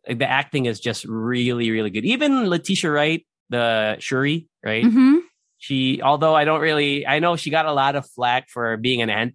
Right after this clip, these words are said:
Speaker 1: I don't know if you heard about that, right? She got, she was, like, an anti-vaxxer. She, there's a lot of
Speaker 2: Oh,
Speaker 1: issues with
Speaker 2: really?
Speaker 1: yeah, there's, like, a lot of issues
Speaker 2: Hmm.
Speaker 1: going on with her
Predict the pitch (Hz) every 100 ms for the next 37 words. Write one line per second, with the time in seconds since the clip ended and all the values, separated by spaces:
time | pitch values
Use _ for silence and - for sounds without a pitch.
0 | - 139 170 156 135 131 113 101 101 107
1 | 131 127 139 131 117 110 117 131 120 117
2 | - - 107 110 113 113 110 _ _ _
3 | 135 147 175 180 170 262 247 233 339 262
4 | 147 160 220 196 196 202 185 202 180 151
5 | 160 147 427 247 127 127 127 110 117 110